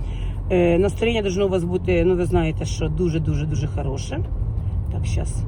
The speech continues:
пропустимо машинки, бо там пробка, ці я пропускати надо. Правильно, мої хорошенькі? Давайте, проїжджайте, гайда, всі, всі, там пробка все одно.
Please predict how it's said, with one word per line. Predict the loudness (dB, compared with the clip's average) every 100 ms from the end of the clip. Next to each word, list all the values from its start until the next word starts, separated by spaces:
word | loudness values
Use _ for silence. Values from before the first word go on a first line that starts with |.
| -4
пропустимо | -4 -4 -4 -2 0 2
машинки, | 0 0 0 2
бо | 2 2 0 -4 -4 -4 0
там | 0 2
пробка, | 2 0 -2
ці | -2 0
я | 0
пропускати | 0 -2 -2 -4 -4 -4 0
надо. | 0 0 -2
Правильно, | -2 0 4
мої | 6 4
хорошенькі? | 2 0 0 -2 -2 -4 -4 -4 -6 -4
Давайте, | 0 0 0
проїжджайте, | -4 -2 0 -2 -2
гайда, | -2 0 -2
всі, | -2 -4
всі, | -2 -2 -2
там | -2 -2
пробка | -2 -2 -2
все | -2
одно. | 2 2